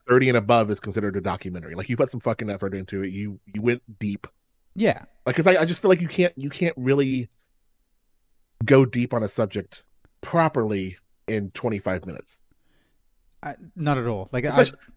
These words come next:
Speaker 1: I, I'm using the twenty-five minutes 'cause what I'm seeing in front of me is a, a video somebody posted called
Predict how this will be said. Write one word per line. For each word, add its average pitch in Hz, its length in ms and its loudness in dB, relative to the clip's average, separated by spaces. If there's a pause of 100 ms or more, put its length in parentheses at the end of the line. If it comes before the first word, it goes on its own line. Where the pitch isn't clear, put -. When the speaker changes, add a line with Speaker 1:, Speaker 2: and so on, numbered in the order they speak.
(420)
Speaker 1:
I, 160 100 4 (160)
I'm 151 140 6
using 180 200 4
the - 40 -4
twenty-five 156 260 8
minutes 131 220 4
'cause 127 120 2
what 127 120 6
I'm 117 60 0
seeing 135 160 0
in 117 60 0
front 120 120 2
of - 40 -2
me 110 60 0
is 98 100 -4
a, 104 60 -2
a 95 280 -4
video 101 220 -4
somebody 104 240 -6
posted 101 300 -8
called 98 260 -6